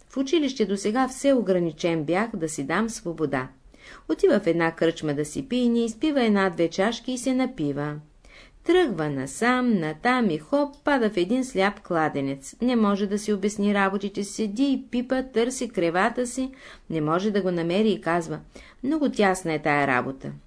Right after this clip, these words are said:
Търси някоя врата да хлопне, вика майка си, никой няма. Сутринта, като изтрезнява, вижда, че е паднал в кладенеца и каза:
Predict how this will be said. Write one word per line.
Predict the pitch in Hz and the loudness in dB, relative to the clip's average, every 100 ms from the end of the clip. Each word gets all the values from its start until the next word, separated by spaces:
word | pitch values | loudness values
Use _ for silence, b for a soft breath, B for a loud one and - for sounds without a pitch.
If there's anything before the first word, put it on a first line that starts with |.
| _ - | _ -2
Търси | 359 349 - | 0 0 2
някоя | 226 214 208 180 | 4 4 4 2
врата | 165 156 165 170 | 2 0 0 0
да | 143 | 0
хлопне, | 139 143 185 190 196 196 190 | -2 0 0 0 -2 0 -2
вика | 254 269 247 | -4 0 2
майка | 208 202 202 214 | 4 2 0 -4
си, | 208 220 220 220 | -2 0 2 4
никой | 196 - 208 | 2 2 2
няма. | 196 165 147 147 - _ B B B - | 2 2 0 -4 -12 _ B B B -12
Сутринта, | - 156 156 151 160 165 302 | -6 -4 -2 -2 0 0 0
като | 320 285 214 | 0 2 2
изтрезнява, | 196 - 165 160 151 160 196 233 185 226 269 - - | 2 0 -2 -2 -2 0 2 2 0 -2 -4 -14 -4
вижда, | 220 277 262 | 0 0 -2
че | - 185 | -2 -2
е | 180 | 0
паднал | 208 190 175 | 0 2 -2
в | 165 | -4
кладенеца | - 196 196 185 175 170 | -2 0 0 -2 -4 -4
и | 160 | -4
каза: | 160 147 147 143 | 0 0 0 -6